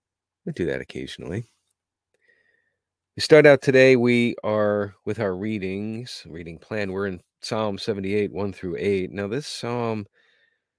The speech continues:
is about teaching the children about the power, the mighty wonders, and the glorious deeds of the Lord. In this way,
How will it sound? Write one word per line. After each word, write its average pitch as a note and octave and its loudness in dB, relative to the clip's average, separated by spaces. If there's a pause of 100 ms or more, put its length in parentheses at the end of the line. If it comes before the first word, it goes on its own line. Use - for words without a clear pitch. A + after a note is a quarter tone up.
(400)
is G2+ -10
about G#2 -2
teaching G#2+ -8
the F#2 -8
children D2 -6
about D2+ -10
the - -20
power, D#2+ -6
the E2 -8
mighty G2 0
wonders, F2 -6
and E2+ -8
the E2 -6
glorious F#2 -2 (140)
deeds F2 -8
of D#2+ -14
the D#2+ -10
Lord. C#2+ -12 (1400)
In G2+ 0
this G#2 0
way, G#2 4